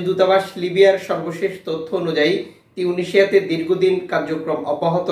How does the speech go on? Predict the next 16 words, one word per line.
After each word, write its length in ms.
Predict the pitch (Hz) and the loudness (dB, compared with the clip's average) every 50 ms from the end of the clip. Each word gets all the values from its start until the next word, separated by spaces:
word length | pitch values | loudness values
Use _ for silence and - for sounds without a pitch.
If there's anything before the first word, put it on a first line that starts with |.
| 160 | 0
রাখার 280 | - 170 170 180 165 160 - | 0 0 2 0 0 0 0
পর 120 | 160 160 160 160 160 | 0 -2 -2 -2 -2
তিউনিসিয়ার 540 | - 170 165 170 180 170 - 196 185 180 175 165 | -4 -4 -2 -2 -2 -2 0 0 0 2 0 -2
উপকূলে 360 | 160 156 147 143 160 156 147 147 | -6 -8 -6 -6 -4 -2 -2 -2
যে 60 | 147 147 143 135 | 0 -2 -2 -2
নৌকাডুবিতে 580 | 139 139 135 147 147 151 147 165 165 160 180 185 190 185 - - - - _ - - 170 | -2 -2 0 0 0 0 -2 -2 0 0 0 -2 -2 -4 -8 -16 -20 -20 _ 0 2 2
আটজন 360 | 170 175 170 165 180 185 180 156 160 | 4 2 0 0 0 0 0 2 0
বাংলাদেশের 500 | 156 156 156 147 147 147 - - 139 131 143 | 0 2 2 0 0 -2 -4 -6 -6 -6 -6
মৃত্যু 220 | 139 139 - - 175 180 | -6 -6 -6 -4 -2 -2
হয়েছিল, 300 | 185 180 - - 202 202 202 202 - | -2 -2 0 2 2 2 4 4 2
তাদের 260 | 147 139 151 151 151 147 - - - - _ _ _ - 151 | 0 0 2 0 -2 -2 -4 -12 -16 -20 _ _ _ -6 -2
মরদেহ 440 | 156 165 175 175 170 180 185 190 190 202 196 170 | 0 0 2 2 2 2 2 2 2 2 2 2
বাংলাদেশে 540 | 160 156 151 147 147 147 160 160 160 - 180 180 - - - - - - - - | 2 2 2 2 0 0 0 -2 -2 -2 -2 -2 -4 -6 -12 -18 -18 -10 -6 -4
গতকাল 380 | 151 156 - - 156 147 139 127 120 - - | -4 -2 -2 0 2 2 2 2 0 -4 -6
পৌঁছানোর 480 | 165 160 165 165 165 180 160 151 147 139 - | -4 -2 -2 0 0 0 0 0 -2 -4 -4
কথা 200 | 143 139 143 165 | -4 -4 -4 -4